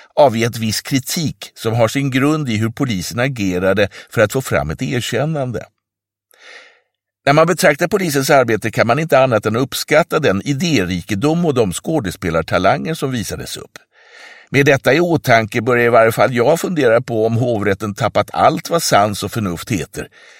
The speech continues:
För det handlar ju om att utreda det värsta brott man kan begå mot en annan människa.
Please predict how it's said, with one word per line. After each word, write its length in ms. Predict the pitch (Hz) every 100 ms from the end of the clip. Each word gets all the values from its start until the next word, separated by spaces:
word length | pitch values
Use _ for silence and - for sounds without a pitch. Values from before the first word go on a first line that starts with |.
| - _
För 100 | -
det 100 | 131
handlar 420 | 123 165 123 110
ju 80 | 185
om 180 | 160 120
att 160 | 117 -
utreda 560 | 143 - 104 107 107
det 100 | 117
värsta 420 | 117 117 - 120
brott 420 | 120 98 92 - - -
man 140 | 80 92
kan 180 | 95 98
begå 360 | 107 98 117
mot 220 | 98 90
en 120 | 69 78
annan 320 | 85 60 57
människa. 480 | 76 62 - -